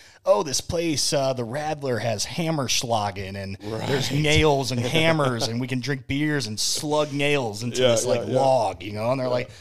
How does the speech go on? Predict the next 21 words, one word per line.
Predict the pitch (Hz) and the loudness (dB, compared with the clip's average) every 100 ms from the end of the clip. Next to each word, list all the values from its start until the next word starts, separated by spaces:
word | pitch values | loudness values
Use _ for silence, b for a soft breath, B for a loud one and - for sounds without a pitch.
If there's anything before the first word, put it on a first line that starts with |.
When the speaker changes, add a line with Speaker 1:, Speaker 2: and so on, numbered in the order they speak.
| B - | B -12
Speaker 1:
"All | 160 226 | -2 2
right, | 220 208 254 170 | 4 4 2 2
I | 117 | 0
guess," | 113 147 220 202 - - | 4 4 4 2 0 -2
you | 170 | -2
know, | 156 196 | 0 2
Speaker 2:
<laughs> | |
Speaker 1:
like, | 175 131 | 2 2
we | 156 | -2
can | 196 | -4
go | 147 151 | -2 0
there. | 143 143 175 | 0 -4 -4
But, | 151 131 113 B B B B - | 0 0 -2 B B B B -4
um, | 117 113 113 110 107 92 | -2 0 -2 -6 -10 -12
yeah, | - 139 | -4 -2
so | 127 123 | 0 0
I've | 170 | 2
been, | 185 123 110 | 0 0 -2
I've | 120 | -4
been | 151 | -4
frequently | - - 143 139 151 143 143 143 135 | -4 -6 -8 -6 -8 -4 -4 -4 -6